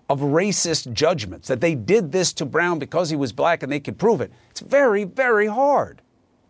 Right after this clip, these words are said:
The only thing that is simple to understand is this.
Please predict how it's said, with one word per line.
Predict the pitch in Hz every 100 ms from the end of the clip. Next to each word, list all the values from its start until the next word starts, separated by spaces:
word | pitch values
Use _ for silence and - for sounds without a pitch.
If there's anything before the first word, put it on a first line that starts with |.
| _ _ _ _ _ _ _ _ _ - - - -
The | - 214
only | 226 277 285 262
thing | 254 240
that | 202 196
is | 156
simple | - - 170 160
to | 135 127
understand | 123 110 120 110
is | 98 87
this. | - - -